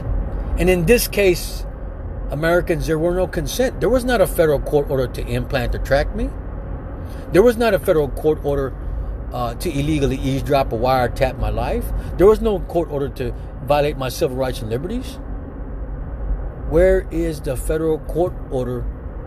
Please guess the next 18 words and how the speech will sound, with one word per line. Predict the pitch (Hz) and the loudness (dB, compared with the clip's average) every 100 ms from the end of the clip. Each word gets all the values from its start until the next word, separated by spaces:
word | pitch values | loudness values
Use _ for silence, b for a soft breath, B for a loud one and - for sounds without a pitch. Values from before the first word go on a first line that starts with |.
| - - - - - - | -8 -8 -8 -8 -8 -8
to | - 127 | -6 -4
illegally | 139 139 143 139 139 135 | -2 0 2 2 0 0
eavesdrop | 131 131 127 135 127 - | 0 -2 0 0 0 -2
and | 107 | -4
wiretap? | 117 127 117 - - - - - - - | -2 0 -2 -2 -6 -6 -6 -6 -4 2
Why | 143 165 | 4 6
was | 156 147 127 | 4 0 0
the | |
contract | 123 - 147 151 139 - 135 131 | -4 -4 -4 -4 -4 -2 -2 -4
written? | 110 107 143 - - - - - - - - - - - - | -6 -2 -2 -2 -8 -8 -8 -8 -6 -6 -6 -6 -6 -6 2
Why | 147 | 4
was | 170 160 | 4 2
it | 151 | 0
established | 127 110 147 143 143 127 | -2 -2 0 0 0 -6
in | 120 | -8
the | |
first | 110 139 143 - | -8 -6 -6 -8
place? | - - | -8 -10